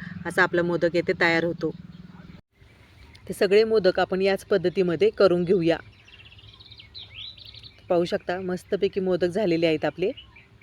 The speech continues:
फक्त थोड्याशा क-, साईडच्या कडा दाबून घ्यायच्या. तर या गणेशोत्सवामध्ये तुमच्या नातेवाईकांना, मित्रमैत्रिणींना,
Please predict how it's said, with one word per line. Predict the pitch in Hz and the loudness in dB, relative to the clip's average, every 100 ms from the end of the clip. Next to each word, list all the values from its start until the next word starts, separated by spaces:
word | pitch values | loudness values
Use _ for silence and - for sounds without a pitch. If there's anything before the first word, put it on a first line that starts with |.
| - - | -20 -12
फक्त | - 196 | -6 0
थोड्याशा | 208 180 202 | 2 2 0
क-, | 202 196 | -2 0
साईडच्या | 196 175 156 196 | 2 0 0 0
कडा | 190 175 | 2 2
दाबून | 170 165 170 | 2 0 0
घ्यायच्या. | 175 196 160 160 - _ - - _ _ _ _ - - - - | -2 -2 -4 -8 -10 _ -20 -20 _ _ _ _ -20 -20 -20 0
तर | 208 | 4
या | 214 | 6
गणेशोत्सवामध्ये | 214 220 214 226 196 208 196 202 202 180 165 165 | 6 4 4 0 2 4 6 6 4 2 0 0
तुमच्या | 180 190 | 0 0
नातेवाईकांना, | 185 180 180 185 180 170 165 165 | 0 2 4 2 2 -2 -2 -2
मित्रमैत्रिणींना, | 180 190 190 175 165 165 160 156 151 | -2 0 0 0 0 0 -2 -4 -6